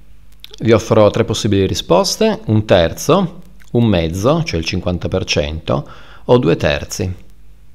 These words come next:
Però prima di rispondere facciamo alcune ipotesi semplificative.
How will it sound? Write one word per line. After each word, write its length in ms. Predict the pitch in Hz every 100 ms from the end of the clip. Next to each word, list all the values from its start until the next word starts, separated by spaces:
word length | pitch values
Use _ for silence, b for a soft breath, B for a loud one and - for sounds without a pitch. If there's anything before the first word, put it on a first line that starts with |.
| - b b b b
Però 160 | - 196
prima 240 | 160 151
di 80 | 131
rispondere 480 | 135 - 165 185 165
facciamo 340 | 117 - 127
alcune 300 | 117 113 123
ipotesi 580 | 135 135 113 110 113 120
semplificative. 1080 | 113 120 110 101 92 90 85 - 82 78 82